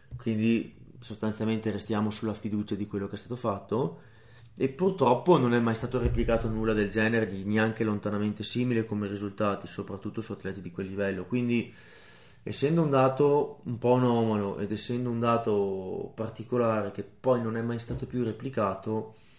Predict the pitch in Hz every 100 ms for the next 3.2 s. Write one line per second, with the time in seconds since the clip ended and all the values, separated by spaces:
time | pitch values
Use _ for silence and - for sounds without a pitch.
0 | - - - - - - - - 123 131
1 | 131 123 123 131 120 120 113 113 110 -
2 | - 101 92 95 98 - - 110 - 107
3 | 104 -